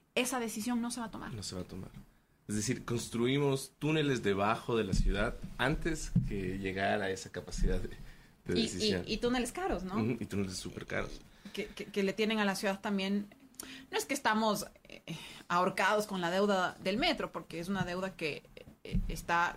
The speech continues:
Speaker 1: es una deuda a largo plazo, es una deuda que se ha negociado, eh, yo diría bastante bien, pero de todas maneras es, se lleva una parte importante del presupuesto.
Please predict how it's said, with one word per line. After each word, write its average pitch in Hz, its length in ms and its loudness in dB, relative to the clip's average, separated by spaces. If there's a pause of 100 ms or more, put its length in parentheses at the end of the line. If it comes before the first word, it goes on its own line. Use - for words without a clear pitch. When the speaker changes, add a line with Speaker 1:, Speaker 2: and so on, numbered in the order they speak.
(120)
Speaker 1:
es 165 180 -8
una 175 200 -2
deuda 165 180 2
a - 20 2
largo 143 240 -2
plazo, 247 400 4
es 196 60 0
una 180 120 0
deuda 175 220 -2
que - 80 -10
se - 80 -6
ha 170 40 -4
negociado, 165 500 -2 (720)
eh, - 180 -10
yo 214 160 2
diría 214 200 4
bastante 208 420 2
bien, 269 340 0 (1200)
pero 214 160 4
de 208 80 4
todas 254 260 2
maneras 247 680 2 (120)
es, 226 680 2
se - 180 2
lleva 226 200 4
una 233 160 2
parte 226 200 -2
importante 196 360 -4
del 160 60 -6
presupuesto. - 580 -6